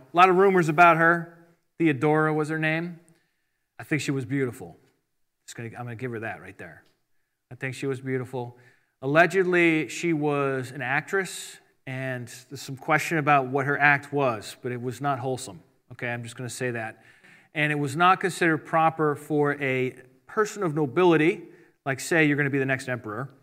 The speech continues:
to marry an ex-actress. Actresses, actors, show people, they were, like, considered at the level of prostitutes in their society, like, just the worst of, you know, like, you, you, like, spit as an actor walked by. You just,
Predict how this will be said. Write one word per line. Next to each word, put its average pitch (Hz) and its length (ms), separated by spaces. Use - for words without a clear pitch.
to 170 120
marry 180 480
an 170 80
ex-actress. 143 920
Actresses, 214 920
actors, 196 720
show 202 340
people, 208 500
they 185 100
were, 202 100
like, 175 360
considered 180 420
at 165 100
the 160 60
level 156 280
of 120 120
prostitutes - 720
in 123 80
their 110 120
society, 101 520
like, 117 300
just - 240
the 151 80
worst 139 500
of, 127 80
you 175 120
know, 113 240
like, 131 160
you, 190 300
you, 196 200
like, 147 160
spit - 640
as 143 160
an 131 80
actor 131 320
walked 117 300
by. 87 160
You 85 120
just, - 140